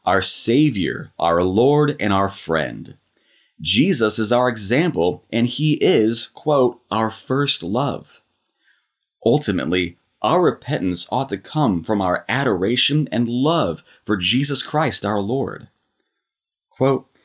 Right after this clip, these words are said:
"Yet I hold this against you. You have forsaken your first love. Remember the height from which you have fallen. Repent and do the things you did at first.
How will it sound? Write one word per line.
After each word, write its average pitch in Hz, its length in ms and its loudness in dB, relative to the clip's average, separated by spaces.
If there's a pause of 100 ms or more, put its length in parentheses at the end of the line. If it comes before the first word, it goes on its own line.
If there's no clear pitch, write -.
(320)
"Yet 127 400 0
I 80 120 0
hold 113 280 -2
this 113 160 -2
against 104 420 -2
you. 50 320 -12 (360)
You 117 240 4
have 107 100 2
forsaken 104 640 -2
your 80 140 -2
first - 360 -2
love. 117 480 -4 (560)
Remember 139 460 4
the 110 120 2
height 131 300 -4
from 101 140 0
which 113 220 -2
you 127 60 2
have 120 100 -2
fallen. 131 580 -2 (460)
Repent 135 560 -2
and 92 260 0
do 117 240 2
the 90 140 -2
things 127 380 -2
you 73 100 -8
did 101 200 0
at - 160 -4
first. - 520 -4